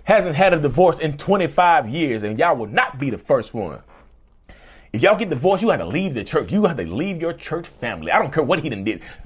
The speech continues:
Ma'am, I don't care what he had done to you. Sir, I don't care if she busted it open on a split in the church parking lot on the deacon's lap. I don't care about none of that.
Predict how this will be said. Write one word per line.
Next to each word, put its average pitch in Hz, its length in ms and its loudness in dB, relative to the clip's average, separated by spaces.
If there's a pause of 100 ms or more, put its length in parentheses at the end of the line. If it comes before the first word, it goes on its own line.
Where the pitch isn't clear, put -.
Ma'am, 151 420 0 (500)
I 180 60 2
don't 185 100 2
care 156 120 4
what 185 300 4
he 202 100 4
had 117 120 0
done 139 280 -2
to 160 120 -2
you. 87 180 -6 (540)
Sir, - 580 0 (280)
I 202 80 4
don't 165 220 2
care 190 240 4
if 143 80 -4
she 170 100 -6
busted 151 480 0
it 147 80 -4
open 143 220 2
on 123 100 -4
a 107 60 -4
split - 560 -2 (380)
in 254 100 4
the - 80 4
church - 320 0
parking 127 340 2
lot 107 220 -2 (180)
on 143 200 -4
the 95 80 -6
deacon's 190 580 -6
lap. - 320 -6 (320)
I - 40 2
don't 101 200 -4
care 190 200 0
about 92 220 -4
none 214 160 -2
of 95 80 -6
that. - 240 -10